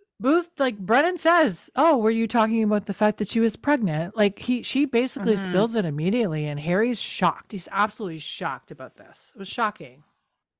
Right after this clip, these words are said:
Speaker 2: Yeah, he, and it doesn't seem, to me, I don't think he's lying. Like, he, it seems
Speaker 1: I
Speaker 2: genuine
Speaker 1: don't
Speaker 2: that he's
Speaker 1: think he
Speaker 2: shocked.
Speaker 1: knew. I
Speaker 2: No,
Speaker 1: don't
Speaker 2: I
Speaker 1: think he
Speaker 2: don't think he
Speaker 1: knew.
Speaker 2: knew either. But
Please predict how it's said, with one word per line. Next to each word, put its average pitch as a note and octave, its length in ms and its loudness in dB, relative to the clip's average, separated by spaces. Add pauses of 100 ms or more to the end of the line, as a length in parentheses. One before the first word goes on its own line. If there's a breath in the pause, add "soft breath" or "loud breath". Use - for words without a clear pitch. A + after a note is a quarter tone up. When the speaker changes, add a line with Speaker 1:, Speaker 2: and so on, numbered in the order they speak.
(100)
Speaker 2:
Yeah, C4 240 4
he, C#4 420 0
and A3 280 2
it G#3+ 120 2
doesn't C4 300 0
seem, A#3+ 480 -2
to - 120 -2
me, C4+ 280 0
I B3 160 2
don't B3 140 0
think A3+ 120 -2
he's F#3 160 -2
lying. D#3+ 440 -2
Like, F#3 180 -4
he, A3 120 -2 (100)
it G3+ 140 0
seems A3+ 300 -2 (320)
Speaker 1:
I - 80 0
Speaker 2:
genuine C#5+ 80 2
Speaker 1:
don't - 100 0
Speaker 2:
that - 40 2
he's G#4+ 120 2
Speaker 1:
think - 60 -8
he - 200 2
Speaker 2:
shocked. - 20 -2
Speaker 1:
knew. C#4+ 600 2 (320)
I - 80 -6
Speaker 2:
No, G3 120 2
Speaker 1:
don't F#3 40 4
Speaker 2:
I F#3 140 2
Speaker 1:
think - 60 -10
he B3 140 -8
Speaker 2:
don't F#3+ 120 0
think G3 140 -2
he F#3 80 -4
Speaker 1:
knew. - 20 -4
Speaker 2:
knew E3 160 -2
either. D3+ 340 0 (680 soft breath)
But G#3 360 2